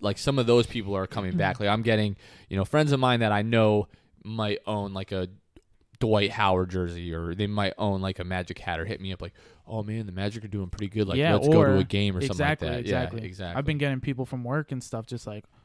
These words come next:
Speaker 2: "Dude, the Magic, the Magic are doing pretty good.
Speaker 1: Yeah.
Speaker 2: I'd, I'd go to a game."
Speaker 1: Yeah,
Speaker 2: It's like,
Speaker 1: exactly. Now that we're,
Speaker 2: now we're
Speaker 1: now that
Speaker 2: good,
Speaker 1: we're
Speaker 2: huh?
Speaker 1: We've been talking about this for seven years. It's like everybody jumped off the bandwagon. Kinda, it seemed like everybody jumped on, like, the Heat's bandwagon, or, um,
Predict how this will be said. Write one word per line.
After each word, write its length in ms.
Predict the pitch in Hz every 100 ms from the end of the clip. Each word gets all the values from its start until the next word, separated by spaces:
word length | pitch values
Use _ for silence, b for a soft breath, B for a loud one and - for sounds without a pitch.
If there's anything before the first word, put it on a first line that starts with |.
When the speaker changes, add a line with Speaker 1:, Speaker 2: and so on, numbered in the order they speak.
| b -
Speaker 2:
"Dude, 180 | 135 147
the 80 |
Magic, 400 | 117 127 143 151 - _ -
the 80 | 113
Magic 260 | 131 185
are 40 | 151
doing 220 | 147 135
pretty 220 | 143 120
good. 400 | 113 170 127 127
Speaker 1:
Yeah. 200 | 90 76 92
Speaker 2:
I'd, 300 | 113 151 156
I'd 180 | 123 156
go 140 | 156 147
to 80 |
a 80 | 131
game." 380 | 120 123 131 147
Speaker 1:
Yeah, 140 | 90 80
Speaker 2:
It's 100 | 131
like, 160 | 127
Speaker 1:
exactly. 400 | 95 98 95 -
Now 200 | 104 117
that 120 | 127 117
we're, 200 | 117 110
Speaker 2:
now 260 | 127 143 165
we're 80 | 175
Speaker 1:
now 120 | 143
that 40 | 208
Speaker 2:
good, 240 | 233 143
Speaker 1:
we're 60 | 185
Speaker 2:
huh? 300 | 190 165 131 -
Speaker 1:
We've 100 | 147
been 120 | 180
talking 180 | 175 170
about 200 | 147 135
this 160 | 131
for 120 | - 107
seven 440 | - 127 123 123
years. 200 | 113 104
It's 200 | 101 -
like 180 | 101 95 b b
everybody 440 | - 117 139 143 143
jumped 260 | 135 139
off 160 | 147 135
the 80 | 143
bandwagon. 800 | 135 117 104 101 101 101 107 - _
Kinda, 340 | - 107 110 98
it 80 |
seemed 180 | - 123
like 100 | 107
everybody 260 | 107 113 120
jumped 260 | 120 117 120
on, 120 | 117
like, 180 | 117 -
the 80 |
Heat's 300 | 120 127 120
bandwagon, 880 | - 113 107 107 104 104 104 104 104 -
or, 280 | 101 95 87
um, 440 | 92 92 90 90